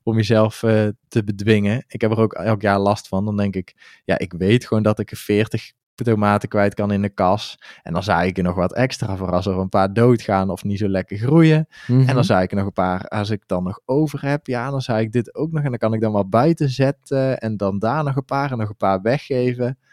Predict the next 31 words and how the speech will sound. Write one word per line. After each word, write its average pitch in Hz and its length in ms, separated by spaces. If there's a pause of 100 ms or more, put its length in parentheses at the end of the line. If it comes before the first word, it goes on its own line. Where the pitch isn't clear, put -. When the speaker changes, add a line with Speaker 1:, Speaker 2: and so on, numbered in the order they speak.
(300)
Speaker 1:
En 123 280
dan 113 400
kan 107 180
ik 98 100
veertig - 300
plantjes 101 380
kwijt 151 480
en 123 180
dan 113 300
zaai 104 240
ik 101 100
er 95 80
wel 95 160
honderdtwintig. 82 840
Speaker 2:
Ja. 92 280
Speaker 1:
Ja, 85 280 (200)
dat 90 140
is - 120
altijd 214 300
Speaker 2:
Ja. 101 60
Speaker 1:
de 98 60
logica 104 480
die 92 120
je 90 60
hebt, 101 240
hè. 110 160 (880)
En 123 120
dat 104 80
blijft 101 300
elk 98 220
jaar. 92 460